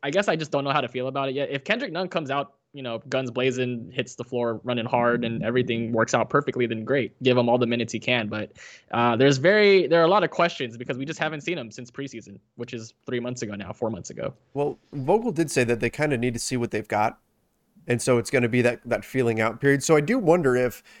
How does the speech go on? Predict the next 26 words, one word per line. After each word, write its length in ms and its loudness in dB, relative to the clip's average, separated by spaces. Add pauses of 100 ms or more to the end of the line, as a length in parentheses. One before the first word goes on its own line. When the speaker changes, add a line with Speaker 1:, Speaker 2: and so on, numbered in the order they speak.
(120)
Speaker 2:
you 100 0
know, 260 4
heading 260 4
into 120 2
the 100 0
trade 280 4
deadline, 400 0
I 40 0
mean, 220 4
Nunn 220 4
is 120 0
getting 280 2
workouts 420 2
in 160 2
before 300 0
games. 320 -2
We're 160 2
seeing 340 4
him 160 2
now 260 4
out 200 2
on 80 -2
the 40 -4
floor 280 -2
before 320 -4
games. 360 -6